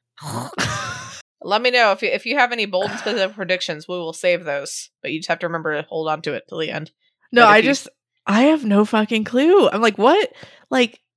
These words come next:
Speaker 1: what is it that maybe he could know about later and it's fine, but if he literally knows about it, it's a problem"? I guess,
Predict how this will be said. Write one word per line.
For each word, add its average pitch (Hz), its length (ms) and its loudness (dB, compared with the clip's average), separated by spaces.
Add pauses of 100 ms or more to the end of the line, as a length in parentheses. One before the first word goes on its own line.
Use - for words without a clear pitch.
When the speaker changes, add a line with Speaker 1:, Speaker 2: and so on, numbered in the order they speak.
(160)
Speaker 1:
what 240 240 4
is 359 180 6
it 233 360 6 (360)
that 196 200 2
maybe 208 260 2
he 269 100 2
could 247 160 -2
know 208 120 4
about 185 240 6
later 185 320 4
and 170 120 -2
it's - 160 -8
fine, 175 240 2
but 165 120 -2
if 196 60 -6
he 180 100 -2
literally 185 420 2
knows 170 280 2
about 156 260 2
it, 143 120 -2
it's - 120 -8
a - 40 -14
problem"? - 600 -6
I 208 60 2
guess, 277 180 2